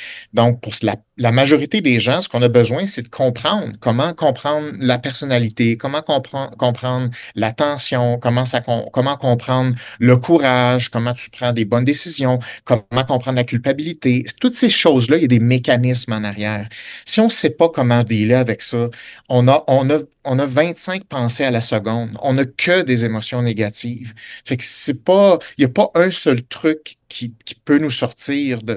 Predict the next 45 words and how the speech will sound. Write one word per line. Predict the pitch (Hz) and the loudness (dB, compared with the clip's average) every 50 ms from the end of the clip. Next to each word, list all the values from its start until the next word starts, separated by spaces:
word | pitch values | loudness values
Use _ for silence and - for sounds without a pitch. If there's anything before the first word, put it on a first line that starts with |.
| - | -6
de, | - 107 107 | -8 -10 -10
de, | 107 107 104 107 - | -8 -8 -10 -8 -6
de, | 117 113 - - 101 104 - _ _ _ _ - - 117 | -8 -8 -8 -10 -12 -14 -16 _ _ _ _ -14 -10 -2
d'une | 104 123 120 117 | 2 4 4 4
confusion. | - 139 131 123 127 - 127 110 107 120 135 143 139 127 | 4 4 2 4 4 2 0 0 2 2 0 0 0 -2
Ça | - - 123 | -2 -2 -2
prend | 120 - - 151 147 | -2 -2 -2 -2 -2
plusieurs | - 147 127 123 147 151 143 131 | 0 0 2 4 4 4 4 2
outils. | 117 117 - - 180 | 0 -2 -4 -6 -4
Donc, | 170 131 117 120 | -4 -4 -4 -4
fa-, | - 139 123 - | -2 -4 -4 -2
ça | - - 113 | -2 -2 -2
prend | 117 - 151 | -2 -2 -4
en | 151 | -2
premier | - - 123 127 139 | 0 0 2 2 2
le | 160 | 0
mindset | 160 151 123 110 104 - - 165 | 0 0 0 0 -2 0 -2 -2
de | 156 127 117 | 0 0 0
dire, « | 104 117 143 143 | 0 2 0 0
Je | 113 110 | 0 0
veux | 107 143 175 - - | 0 0 0 0 -2
apprendre. | - 135 - - - - 135 151 156 131 120 - - - - - - - - | -4 -6 -6 -4 -4 -2 -2 -2 -2 -4 -10 -14 -18 -20 -18 -18 -18 -14 -6
Je | - 110 117 | -4 -2 2
veux | 127 185 | 4 4
apprendre | 214 196 196 - - 156 165 165 - | 4 4 0 -2 -4 -4 -4 -4 -4
comment | - 123 110 120 135 143 151 - - | -2 -2 0 0 0 -2 -4 -6 -4
un, | 123 113 - - - | -4 -2 -4 -4 -6
un | - 120 | -4 -2
cerveau | 120 - 127 104 104 123 147 | -2 -2 -2 -4 -4 -4 -6
fonctionne. » | - - 143 113 107 - - - 123 131 165 175 - | -4 -4 -6 -6 -4 -4 -6 -4 -4 -4 -4 -6 -4
Puis | - 117 | 0 2
là, | 160 | 2
après | 202 - 165 - | 2 2 0 -4
ça, | - 185 | -4 -6
tu | 185 - - | -8 -8 -8
peux | - 135 | -8 -6
dire, « | 120 123 123 101 | -4 -4 -4 -4
Oui, | 107 139 175 160 - - - - - - | -4 -6 -6 -6 -10 -14 -18 -18 -16 -14
je | - | -8
peux | - 131 | -4 -2
engager | 110 110 107 110 101 104 104 123 120 | -2 -2 -2 -2 -2 -2 -2 -2 -2
des | 107 104 | -2 -4
déformateurs, | 95 107 101 - 117 107 107 101 92 98 - 127 131 143 143 139 123 | -4 -4 -4 -2 -2 -2 -2 -4 -4 -4 -2 -2 0 0 -2 -4 -2
des | 110 98 98 | -4 -4 -6
f-, | - 117 113 | -6 -12 -14